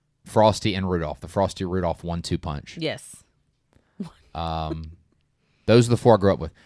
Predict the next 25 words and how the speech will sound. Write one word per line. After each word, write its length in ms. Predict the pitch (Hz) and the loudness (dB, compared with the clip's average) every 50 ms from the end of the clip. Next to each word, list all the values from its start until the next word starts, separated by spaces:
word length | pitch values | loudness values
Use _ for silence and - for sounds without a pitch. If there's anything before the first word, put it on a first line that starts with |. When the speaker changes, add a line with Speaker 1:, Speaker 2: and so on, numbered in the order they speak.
| _ _ _ _ | _ _ _ _
Speaker 1:
But 200 | - 113 113 - - | 2 2 2 4 6
also 380 | 123 120 147 156 - - 143 | 8 8 8 8 6 4 4
what 140 | 117 104 - | 4 2 0
would 140 | - 104 - | -2 -4 -4
come 180 | - 107 95 85 | -4 -4 -4 -4
on 100 | 85 82 | -6 -6
T 140 | - - | -6 -6
V 280 | 90 82 82 80 80 78 - _ _ | -4 -4 -4 -4 -4 -6 -10 _ _
is 200 | - 110 98 90 | -6 -6 -4 -2
Mickey's 420 | 98 98 104 104 - - 104 98 - | 2 2 2 2 0 -2 -6 -8 -6
Christmas 420 | - - 104 92 - 90 85 - | -4 -4 -4 -4 -4 -8 -12 -10
Carol. 400 | - - 82 78 76 76 76 - _ _ _ | -8 -8 -6 -4 -4 -6 -8 -10 _ _ _
And 140 | - 92 - - | -10 -8 -6 -2
every 540 | 107 104 104 101 120 123 131 139 151 156 - _ _ _ _ _ - | 0 0 0 2 2 2 2 2 0 -4 -8 _ _ _ _ _ -6
year, 440 | 95 101 107 95 87 82 82 92 110 - _ _ _ _ _ _ _ _ - | -2 0 0 0 0 -2 -4 -6 -8 -12 _ _ _ _ _ _ _ _ -2
as 180 | 95 92 90 | -2 0 0
a 40 | 107 | -2
child, 500 | - - - 95 87 85 80 80 80 73 - - | -2 0 0 2 2 2 0 -2 -4 -8 -12 -10
my 160 | 82 85 82 | -8 -6 -6
heart 400 | - - - - 110 104 98 87 | -6 -2 2 4 6 6 4 2
would 160 | - 87 87 76 | 0 -4 -6 -4
be 140 | 87 85 | -4 -4
ripped 380 | 80 78 78 90 104 - - - | -4 -2 0 0 0 0 0 0
out 280 | 117 85 80 78 85 - 370 | 0 0 0 -2 -2 -2 -4
Speaker 2:
<laughs> 60 | - | -2